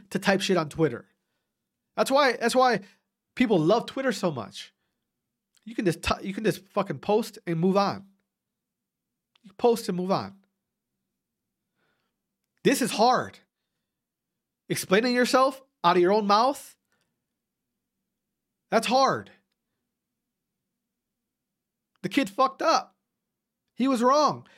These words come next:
Is he a piece of shit? I'm not gonna go that far and say that. No. I'm, I don't, I don't know him like that. You guys don't know him like that either. Sixteen hours ago, you didn't even know he existed other than his name on,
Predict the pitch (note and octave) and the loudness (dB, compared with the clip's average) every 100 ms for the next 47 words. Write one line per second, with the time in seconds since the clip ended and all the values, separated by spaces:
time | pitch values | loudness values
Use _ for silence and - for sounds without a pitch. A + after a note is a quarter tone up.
0 | - G#3 G#3 C#4 B3+ - C#4 B3 F#3 - | -2 2 4 4 2 2 2 2 0 0
1 | C4+ F#4 - - _ - A3+ A3+ F3+ D3+ | 0 0 -4 -20 _ -12 -4 -4 -4 -2
2 | D3 C#3+ - D3 C#3+ - D#3+ D3 F3 A#3+ | 0 0 0 -2 -2 -2 -2 0 0 -4
3 | - A3 B3 D4 A3 A2 G2 _ - A3+ | -10 -8 -2 2 2 -2 -8 _ -8 -2
4 | A3 A#3+ A#3 A#3 A#3 B3 C4+ A#3+ F#3 D#3+ | 2 2 2 2 4 2 2 2 0 -2
5 | D#3+ B2 - - _ F#3 C#4+ C#4 B3 A#3 | -2 -8 -10 -20 _ -2 2 4 4 2
6 | A3 A3 G3+ G#3 G3+ A3+ A#3 C#4+ D#4+ C#3+ | 2 2 4 2 2 0 2 2 2 0
7 | F#2+ _ _ _ _ _ _ _ _ _ | -4 _ _ _ _ _ _ _ _ _
8 | _ _ _ _ _ _ _ _ _ _ | _ _ _ _ _ _ _ _ _ _
9 | _ _ _ _ _ _ _ - - F#4 | _ _ _ _ _ _ _ -14 -2 -2
10 | - C4+ C4+ D#4+ F#4+ G#3+ A3+ G#3 G3+ D#4 | 0 0 2 2 2 2 2 2 0 0
11 | C#4+ B3+ B3+ B3 B3+ F#3 D4 F4 - F3 | 0 2 2 2 2 2 2 0 0 0
12 | A3 A3+ A3+ F#3 F#3+ F3 G3 C4 A3+ F#3+ | 2 0 0 2 2 2 2 2 2 0
13 | D#3+ | -2